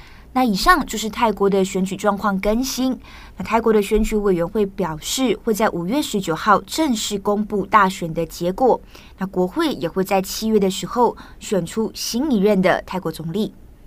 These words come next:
好的，那么以上呢，就是今天的两则新闻更新。那其实节目的最后也可以跟大家补充一下，就是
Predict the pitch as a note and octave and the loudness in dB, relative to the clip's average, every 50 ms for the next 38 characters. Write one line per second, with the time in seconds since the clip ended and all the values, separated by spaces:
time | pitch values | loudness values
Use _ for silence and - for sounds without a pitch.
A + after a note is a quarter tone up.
0 | - - - - - - - - - - - - - - - - - - - - | -20 -20 -20 -20 -20 -20 -20 -20 -20 -20 -20 -20 -20 -20 -20 -20 -20 -20 -20 -20
1 | - - - - - - F#3+ F3 G3+ G#3+ G#3 - - A#3 A#3 A#3 A#3+ A#3 - F#3+ | -20 -20 -20 -12 -6 -4 -2 0 2 2 2 2 2 2 2 4 4 2 2 0
2 | F3 - C#4+ D#4 D#4 C4+ B3+ A#3+ A#3 - - A3 - A3 G3+ - G#3+ A3 A3 G#3+ | 0 0 2 2 4 4 4 4 4 2 0 -2 -2 -2 0 4 4 4 4 4
3 | B3 A3 G#3+ G#3 G3 F#3+ E3+ D3+ D#3 E3 - - F3 F3 F3+ - G3 G3 G3 G3+ | 2 4 4 4 4 2 0 -2 -4 -6 -6 -4 -4 -2 -2 -2 -2 -2 -2 -2
4 | G3 F3+ D#3+ D#3+ D#3+ - F#3 F3 E3+ F#3+ G3 - - F#3+ F#3 F#3 F#3 - - - | -2 -4 -4 -4 -6 -4 -4 -2 -2 -2 -2 -2 -2 0 0 0 -2 -4 -10 -18
5 | - - - - - - - D#4+ D#4 - B3 C4 C4 - - A3 G#3+ A#3+ D4+ D#4+ | -20 -20 -20 -20 -12 -6 -4 -2 -2 -2 -2 -2 -2 0 0 0 2 2 2 2
6 | B3+ - - A3+ G#3 - A#3+ A3+ G3+ F3 F#3+ - A3+ G#3 F#3+ G3 G#3 G#3 G#3 G#3 | 2 2 0 -2 -2 0 0 0 -2 -2 -2 -2 -2 -2 0 0 0 0 2 2
7 | G#3+ G3+ G3 G3+ G3 F#3+ G3 G3 G3 F3+ C3+ - - - - G3+ G3 G3+ F#3+ E3+ | 2 2 2 4 4 2 2 0 -2 -8 -10 -10 -10 -6 -4 -4 -2 -2 -2 -4
8 | - - G#3+ F#3+ F#3 F#3 G3 G3+ G3 G3 - G#3 G#3 G3+ | -4 -2 -2 -2 -2 -2 -2 -4 -4 -4 -4 -4 -4 -4